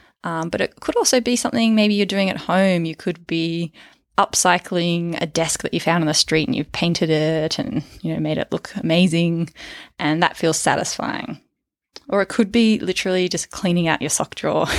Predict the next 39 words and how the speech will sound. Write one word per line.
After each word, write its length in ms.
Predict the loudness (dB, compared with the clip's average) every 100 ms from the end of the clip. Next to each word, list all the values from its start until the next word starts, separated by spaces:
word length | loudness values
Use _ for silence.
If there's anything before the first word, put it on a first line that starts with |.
| 0
<laughs> 200 | 0 0
and 240 | 0 -2 2
getting 240 | 2 2
rid 120 | 0
of 60 | 0
those 200 | 0 0
singular 380 | 0 2 4 2
socks 360 | 0 -2 -4
that 160 | -8 -10 _ -16 -14 -8 -2
the 100 | 0
washing 280 | 0 -2
machine 360 | -2 0 0 -2
seemed 260 | -4 -4 -4
to 100 | -8
have 100 | -8 -10
eaten 220 | -8 -8
up. 220 | -8 -16 _ _ _ _ _ _ _ _ _ _
And 220 | -4 -2
also 320 | 0 2 2
things 280 | 4 4 4
that 220 | 2 -2 _ _ _ _ _ _ _ 0
you're 120 | 2
just 220 | 2 2
doing 220 | 4 4
for 300 | 2 -2 2
the 100 | 2
sake 300 | 2 -2 -2
of 100 | -4
enjoyment, 640 | -2 -2 -2 0 0 -4 -8 -20 -20 _
whether 240 | -4 -2
it's 160 | -2 -2
a 60 | 0
massage 960 | 2 2 2 4 4 4 2 0 -4
or 80 | -6
getting 260 | -4 -4 -6
your 80 |
favorite 400 | -4 -6 -4 -8 _
drink 760 | 0 4 4 2 0 -4 -6 -6
or 220 | -6